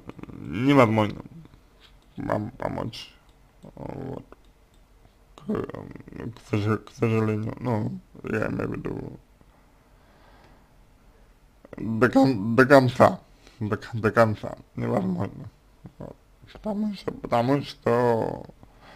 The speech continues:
слишком мало информации, и любая универси-, универсализация здесь, она будет, ну, не будет на пользу,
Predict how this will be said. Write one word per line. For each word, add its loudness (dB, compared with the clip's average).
слишком 0
мало 2
информации, 0
и 2
любая 8
универси-, 0
универсализация 2
здесь, 0
она 0
будет, 0
ну, 0
не 4
будет 2
на 6
пользу, 2